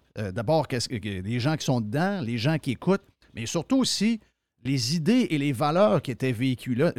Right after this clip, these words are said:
et véhiculées là, qui sont maintenant abandonnées, à part par, euh, Dominique Moret le matin,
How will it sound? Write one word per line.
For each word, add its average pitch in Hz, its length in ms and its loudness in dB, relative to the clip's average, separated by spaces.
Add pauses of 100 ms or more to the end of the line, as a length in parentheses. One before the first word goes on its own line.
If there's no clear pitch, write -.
(140)
et 123 80 0
véhiculées 127 480 -2
là, 156 140 2
qui - 120 -6
sont 120 120 0
maintenant 123 440 -2
abandonnées, 131 640 0
à 98 80 0
part 139 220 0
par, 104 260 -4
euh, 82 720 -4
Dominique 117 340 -2
Moret 120 260 0
le 113 60 0
matin, 151 320 -2